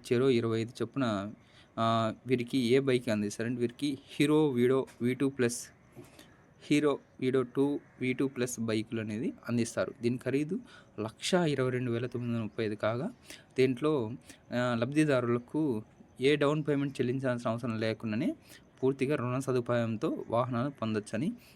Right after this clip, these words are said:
ఏపీ ప్రభుత్వం మహిళల కోసం తీసుకొ-, తీసుకొస్తున్న ఒక శక్తి యాప్‌ను కూడా ఈ వాహనాలకు అందిస్-, అనుసంధానం చేస్తున్నారు. అలాగే నెలకు వీరికి ఐదు వందలు ఇన్‌స్టాల్‌మెంట్ డౌన్,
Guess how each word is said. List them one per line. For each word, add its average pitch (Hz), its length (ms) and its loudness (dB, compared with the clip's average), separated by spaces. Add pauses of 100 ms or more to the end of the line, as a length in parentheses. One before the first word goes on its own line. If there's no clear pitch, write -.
(140)
ఏపీ 131 200 0
ప్రభుత్వం 131 520 -2
మహిళల 127 220 -2
కోసం 131 300 -6
తీసుకొ-, - 600 -8
తీసుకొస్తున్న 117 640 -4 (500)
ఒక 139 60 0
శక్తి 139 340 -2
యాప్‌ను 139 280 2
కూడా 127 240 0 (120)
ఈ 127 80 -4
వాహనాలకు 127 520 0
అందిస్-, 113 280 -2 (100)
అనుసంధానం 127 500 -2
చేస్తున్నారు. 107 460 -4 (160)
అలాగే 151 260 0
నెలకు 123 640 0 (420)
వీరికి 127 280 4
ఐదు 113 180 4
వందలు 120 240 0
ఇన్‌స్టాల్‌మెంట్ 135 720 0
డౌన్, 117 260 2